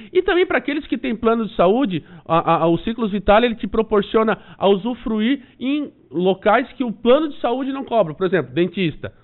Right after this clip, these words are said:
o plano de saúde não cobre. Farmácia, plano de saúde não cobre, né? A academia,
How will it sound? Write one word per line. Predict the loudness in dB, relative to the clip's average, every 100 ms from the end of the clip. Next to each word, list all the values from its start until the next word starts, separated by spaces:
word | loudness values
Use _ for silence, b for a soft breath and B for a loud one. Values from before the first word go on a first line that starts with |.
| b
o | -14
plano | -4 -4
de | -2
saúde | -6 -4
não | -6
cobre. | 0 2 2 -2 -2
Farmácia, | 0 2 2 0 -2 -14 -12
plano | -8 -8
de | -4
saúde | -2 0
não | -2
cobre, | 2 2 2 -2 b b b -8
né? | -4 -4 -6 B -2
A | 2 4 4 4 4 2
academia, | 2 2 2 2 0 0